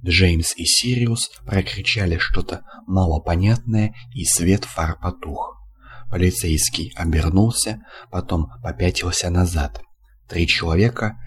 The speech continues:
летели, именно летели, над проулком на мётлах, и в этот момент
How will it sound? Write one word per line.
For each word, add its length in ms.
летели, 520
именно 760
летели, 720
над 260
проулком 800
на 180
мётлах, 640
и 100
в 60
этот 260
момент 460